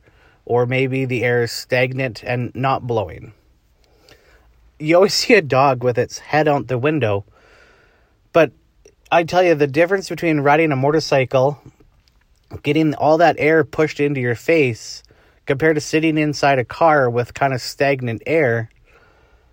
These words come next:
air is always around us, but we don't typically sit down and think about it.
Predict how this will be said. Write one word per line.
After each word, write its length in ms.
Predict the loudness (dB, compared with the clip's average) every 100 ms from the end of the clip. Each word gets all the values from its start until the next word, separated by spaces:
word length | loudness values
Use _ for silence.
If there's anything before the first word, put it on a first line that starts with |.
| _ _ _ _ _ _ _ _ _ _ _ _
air 220 | -2 2 2
is 80 |
always 280 | 4 4 4
around 360 | 2 2 2 2
us, 180 | -2 -2
but 240 | -4 -2
we 80 | -2
don't 260 | -2 -4
typically 380 | -4 -4 -2 -4
sit 220 | -2 -2
down 180 | -2 -2
and 100 | -4
think 220 | -4 -6
about 240 | -6 -8 -10
it. 240 | -16 -20